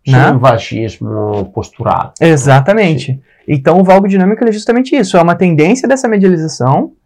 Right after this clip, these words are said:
Speaker 1: devido a movimentos, ah, terciários, né, de tornozelo e de quadril.
Speaker 2: Uhum. Ótimo, ótimo. E aí, ah, o que que eles colocaram na mais? Ok, encontraram estas evidências, mas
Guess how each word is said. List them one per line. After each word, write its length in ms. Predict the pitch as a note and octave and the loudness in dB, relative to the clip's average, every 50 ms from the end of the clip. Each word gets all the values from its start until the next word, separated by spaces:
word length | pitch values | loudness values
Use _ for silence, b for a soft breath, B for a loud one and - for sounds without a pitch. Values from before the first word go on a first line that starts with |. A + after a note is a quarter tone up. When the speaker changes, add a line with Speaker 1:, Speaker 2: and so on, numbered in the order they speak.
| _ - | _ -4
Speaker 1:
devido 960 | C#3+ D#3 G#3 A3 F#3+ D3 C3+ D3 E3+ F#3 A3+ A#3 G#3+ A3+ C#4+ D#4+ F#4+ G4 - _ _ | 2 4 4 4 4 4 2 2 4 4 2 2 0 0 0 -2 -2 -4 -8 _ _
a 240 | - - F#3 G3 A3 | 0 2 4 4 4
movimentos, 1120 | A#3+ A#3+ B3 A#3+ C4 A#3+ G#3 G3 G3+ G#3+ G#3+ G#3+ - B3+ D4 D4+ - - - - - _ _ _ - | 4 2 2 2 2 2 2 2 2 0 -2 -4 -4 -6 -6 -6 -8 -14 -16 -16 -18 _ _ _ -2
ah, 720 | - F#3 F#3+ F#3 F#3 F#3 F#3 F#3 F#3 F#3 F#3 F3+ - - - | 2 2 4 4 4 4 4 4 4 4 4 2 0 -2 -2
terciários, 600 | G3+ F#3+ F#3+ - A#3 G3+ F3+ E3+ D#3 C#3 B2+ B2 | -2 -2 0 2 4 4 6 4 4 2 0 0
né, 180 | C3 C3 D3+ | 0 0 0
de 100 | F3 D3+ | -2 -4
tornozelo 520 | C3+ C#3 C#3+ C#3+ D#3 D3+ C#3 C#3 C#3+ C#3+ C#3+ | -4 -4 -4 -4 -2 -2 -2 -2 -2 -2 -2
e 20 | |
de 100 | C#3 - | -6 -6
quadril. 340 | - F#3 F3+ E3 B2 A#2+ B2+ - _ _ _ - | -6 -6 -4 -2 -2 -4 -4 -8 _ _ _ -10
Speaker 2:
Uhum. 320 | B2 A2 - - G#2+ G#2 - _ _ _ _ _ _ _ _ _ - - - - | -10 -10 -10 -10 -14 -14 -16 _ _ _ _ _ _ _ _ _ -20 -12 -2 0
Ótimo, 400 | - - - - - E2+ D#2 D#2+ _ _ - | 0 0 0 -4 -14 -14 -14 -14 _ _ -2
ótimo. 400 | - F#2 - - - F#2+ E2+ - _ _ B B B B B B B B B B B B B B B B B _ _ _ _ _ _ _ - | -2 -2 -2 -2 -10 -12 -12 -12 _ _ B B B B B B B B B B B B B B B B B _ _ _ _ _ _ _ 2
E 80 | - D#3 | 4 6
aí, 440 | E3 D#3+ D#3+ F3+ G3 G#3+ A3+ B3+ _ _ _ _ - | 6 6 4 0 -4 -8 -10 -14 _ _ _ _ 2
ah, 800 | - D3+ D#3 D3+ D3+ D3+ D3+ D3+ D3+ D3 D3 D3 C#3+ C#3+ - - _ _ _ _ _ _ _ _ _ _ _ _ _ _ _ _ _ _ _ _ _ | 4 6 6 6 6 6 4 4 4 4 4 4 2 2 0 -4 _ _ _ _ _ _ _ _ _ _ _ _ _ _ _ _ _ _ _ _ _
o 60 | - | -18
que 160 | - - F#3+ | -8 -6 -6
que 160 | F#3 F#3+ - G#3+ | -4 -2 -2 -4
eles 300 | G3+ G3 F#3 - - C#3 | -2 -2 -6 -6 -8 -10
colocaram 760 | - - - E3 - D#3 - - - A#2 G2 F#2+ F#2+ F2+ | -10 -4 -2 -2 -2 -2 -4 0 2 2 2 2 2 0
na 160 | F#2+ G2 G2 F#2+ | -4 -4 -4 -4
mais? 380 | F2 F2 F2+ F2+ F2+ - - | -4 -4 -4 -4 -4 -4 -6
Ok, 260 | D#3 C#3 - - F2 | -6 -4 -2 -4 -4
encontraram 640 | F2+ F2 - - C3+ C3+ - C#3+ C#3+ D3 - G#3 G3+ G3+ | -4 -4 -6 -4 -6 -2 0 2 4 4 2 2 -2 -6
estas 360 | F#3 - - G3 - - - | -8 -4 -4 -4 -4 -2 -2
evidências, 960 | B2+ - B2+ B2 - A2 G#2 G#2 A2+ A#2 - - - D3+ F3+ F#3 - - - - | -2 -2 -4 -6 -4 -4 -4 -2 -4 -6 -6 -2 0 2 2 2 0 -6 -10 -10
mas 600 | F#2+ F#2+ G2+ G#2+ A#2 C#3 F#3 F#3+ - - - | -6 0 2 4 4 4 4 2 -2 -6 -4